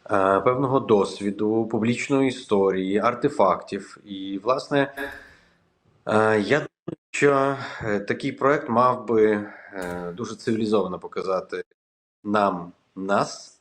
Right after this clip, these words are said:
і нас назовні, а, як ми позбавляємося цього, е, тоталітарного минулого, як ми його досліджуємо, як ми з ним прощаємося. І саме головне, як, е, лірично говорить, е, Ольга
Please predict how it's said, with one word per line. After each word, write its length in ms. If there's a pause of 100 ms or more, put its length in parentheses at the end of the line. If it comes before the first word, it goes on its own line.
і 80
нас 360
назовні, 640 (400)
а, 540
як 380
ми 400
позбавляємося 1120 (260)
цього, 440 (480)
е, 160
тоталітарного 800
минулого, 680
як 180
ми 100
його 140
досліджуємо, 680
як 240
ми 300
з 80
ним 120
прощаємося. 840 (280)
І 80
саме 320
головне, 480
як, 260
е, 380 (500)
лірично 480
говорить, 520
е, 260 (840)
Ольга 120